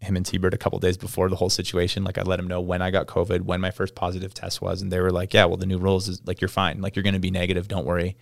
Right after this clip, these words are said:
like, "Guys, I'm still positive. I can't, I can't come. Like, I'm freaking out." And Liam was like, "You are, like, legally free to travel." He's like, "That's just Y V Rs, s-,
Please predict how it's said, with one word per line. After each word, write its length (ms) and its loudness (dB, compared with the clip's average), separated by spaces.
like, 200 -2
"Guys, 320 10
I'm 100 2
still 200 10
positive. 440 10
I 60 6
can't, 260 6
I 80 0
can't 180 6
come. 200 6
Like, 120 6
I'm 120 4
freaking 300 4
out." 240 6
And 200 6
Liam 160 8
was 140 4
like, 260 8
"You 300 8
are, 380 10
like, 240 6
legally 460 6
free 500 4
to 100 2
travel." 540 6
He's 140 -4
like, 180 8
"That's 220 8
just 220 2
Y 220 10
V 120 6
Rs, 400 4
s-, 120 -8